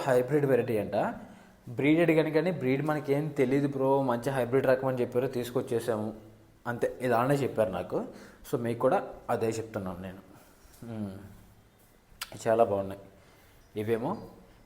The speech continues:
ఇజోరాల్ మొక్కలు అనమాట. ఇవి కూడా కొంచెం స్లో గ్రోత్ ఉంటుంది, దీనికి ఎక్కువగా గ్రోత్ ఏమి ఉండదు, కానీ ఫ్లవరింగ్ మాత్రం ఫుల్గా ఉంటుంది. చాలా నిదానంగా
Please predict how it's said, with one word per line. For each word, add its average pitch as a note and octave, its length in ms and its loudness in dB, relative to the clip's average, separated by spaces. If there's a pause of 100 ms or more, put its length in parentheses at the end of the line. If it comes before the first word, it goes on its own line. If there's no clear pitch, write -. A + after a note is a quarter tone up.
ఇజోరాల్ D3 640 4
మొక్కలు A#2 300 0
అనమాట. F#2+ 340 -4 (1040)
ఇవి C3 100 -4
కూడా D#3 320 2 (240)
కొంచెం C#3+ 280 -4
స్లో D3+ 220 6 (180)
గ్రోత్ D3+ 260 8
ఉంటుంది, A2 280 -4
దీనికి G2+ 220 -4
ఎక్కువగా B2 380 0 (120)
గ్రోత్ A#2 280 4
ఏమి G#2+ 180 -2
ఉండదు, F#2 260 -2 (440)
కానీ C#3+ 240 2
ఫ్లవరింగ్ C#3+ 480 4
మాత్రం D3 260 2 (100)
ఫుల్గా B2+ 580 4 (120)
ఉంటుంది. G#2+ 360 -8 (220)
చాలా B2 240 2
నిదానంగా A#2+ 680 2